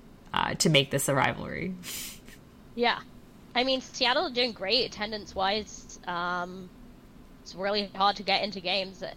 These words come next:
Speaker 2: It's very expensive, but yeah, like, is that gonna last forever? Like, rivalries are kind of a good,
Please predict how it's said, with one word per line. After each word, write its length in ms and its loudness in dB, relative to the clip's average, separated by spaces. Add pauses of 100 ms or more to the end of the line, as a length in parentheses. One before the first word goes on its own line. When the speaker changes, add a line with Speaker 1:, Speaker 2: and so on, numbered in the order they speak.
Speaker 2:
It's 180 -10
very 220 0
expensive, 600 -6
but 220 -2 (1120)
yeah, 200 2
like, 300 -4
is 140 -2
that 240 2
gonna 180 -2
last 260 0
forever? 340 -2
Like, 200 -4 (240)
rivalries 560 -2
are 380 0 (500)
kind 180 -4
of 100 -6
a 60 -4
good, 200 -6